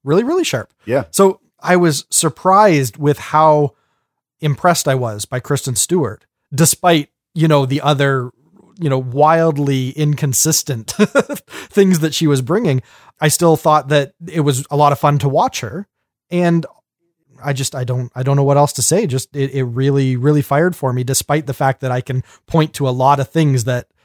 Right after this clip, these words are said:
Speaker 1: should have dragged this show down. It just didn't for me. So,
Speaker 2: Mm-hmm.
Speaker 1: uh, that's just a really long-winded way of saying that I think it's great. I thought it was great. <laughs>
Speaker 2: Yeah.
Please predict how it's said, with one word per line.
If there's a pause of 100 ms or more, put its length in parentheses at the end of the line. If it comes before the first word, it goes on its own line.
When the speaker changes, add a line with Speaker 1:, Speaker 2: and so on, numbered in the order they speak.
(120)
Speaker 1:
should
have
dragged
this
show
down.
It
just
didn't
for
me.
So, (180)
Speaker 2:
Mm-hmm. (120)
Speaker 1:
uh,
that's
just
a
really
long-winded
way
of
saying
that
I
think
it's
great. (400)
I
thought
it
was
great. (520)
<laughs> (380)
Speaker 2:
Yeah.